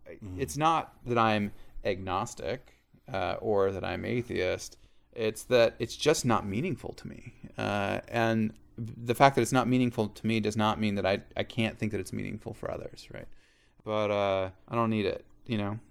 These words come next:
Speaker 2: Yeah.
Speaker 1: Um, and it just doesn't make any fucking sense to me. Uh, <laughs> and that's hard for me, right? So,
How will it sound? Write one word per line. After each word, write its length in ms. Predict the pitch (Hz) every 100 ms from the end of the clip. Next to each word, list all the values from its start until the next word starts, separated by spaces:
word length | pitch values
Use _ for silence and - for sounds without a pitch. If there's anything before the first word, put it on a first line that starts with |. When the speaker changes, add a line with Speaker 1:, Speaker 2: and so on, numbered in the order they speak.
| -
Speaker 2:
Yeah. 280 | 117 92 73 -
Speaker 1:
Um, 340 | 107 101 98 98
and 160 | 120 110
it 80 | 110
just 140 | 104
doesn't 200 | 107 107
make 160 | 90 -
any 280 | 92 101 110
fucking 420 | - 90 95 95
sense 260 | - 120 -
to 100 | -
me. 180 | - 117 - - - - -
Uh, 580 | 110 107 101 101 95 98 - -
<laughs> 60 | -
and 240 | 104 120
that's 160 | 123 135
hard 240 | 196 240
for 100 | -
me, 120 | 104
right? 280 | 98 104 120
So, 320 | - 139 123